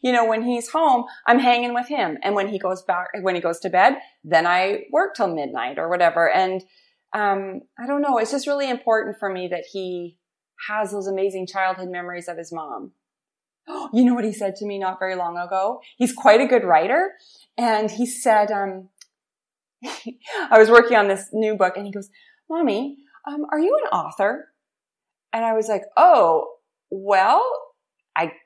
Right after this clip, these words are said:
yes, I guess so." And he was just <laughs> quiet for a second. He goes, "I think I might like to be an author when I grow up." And my heart melted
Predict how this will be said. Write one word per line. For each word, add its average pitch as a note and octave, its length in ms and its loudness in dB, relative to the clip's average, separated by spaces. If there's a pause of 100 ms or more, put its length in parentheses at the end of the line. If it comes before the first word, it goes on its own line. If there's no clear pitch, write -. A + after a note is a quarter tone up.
(260)
yes, - 640 4 (160)
I E3+ 120 4
guess F#3+ 300 6
so." F4+ 280 8
And A3+ 260 -2
he A#3+ 80 -2
was A#3+ 80 -6
just C4+ 200 -4
<laughs> - 80 -18
quiet A#3+ 300 10
for C#4 80 0
a C4+ 40 -2
second. C4+ 220 -2
He C4+ 80 0
goes, B3+ 220 -4 (440)
"I B4 140 -14
think G4 160 -6
I - 100 -6
might G3 200 -6
like F#3+ 160 -10
to G3 80 -14
be F#3+ 100 -8
an F#3 100 -10
author F3+ 260 -12
when F#3+ 140 -10
I F3+ 140 -10
grow F3 180 -8
up." D#3 280 -10 (800)
And B3+ 200 0
my A#3 180 2
heart B3 500 2
melted A3 600 0